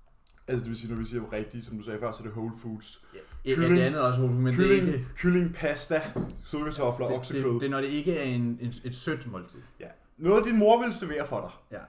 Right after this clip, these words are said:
Speaker 2: når
Speaker 1: Ja.
Speaker 2: det, når det er kød, kød og så videre.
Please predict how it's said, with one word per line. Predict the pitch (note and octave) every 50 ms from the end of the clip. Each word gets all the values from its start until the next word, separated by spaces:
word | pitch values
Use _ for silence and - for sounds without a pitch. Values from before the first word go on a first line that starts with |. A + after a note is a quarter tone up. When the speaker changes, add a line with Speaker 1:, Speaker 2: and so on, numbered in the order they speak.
| -
Speaker 2:
når | B2 A#2
Speaker 1:
Ja. | A#2+ C3
Speaker 2:
det, | C3 B2+ B2+
når | C3+ C3+ B2+
det | A#2+ B2+ B2 A#2 A#2
er | A2+ G#2+ G#2 G2+ G2 F#2+ F#2+ - - - -
kød, | - D3+ D3+ E3 F3 F3 E3+ E3 - - - - -
kød | - - D#3 D#3 D#3 D3
og | B2 G#2
så | - G2+
videre. | F2+ F2+ E2+ D#2+ - B2+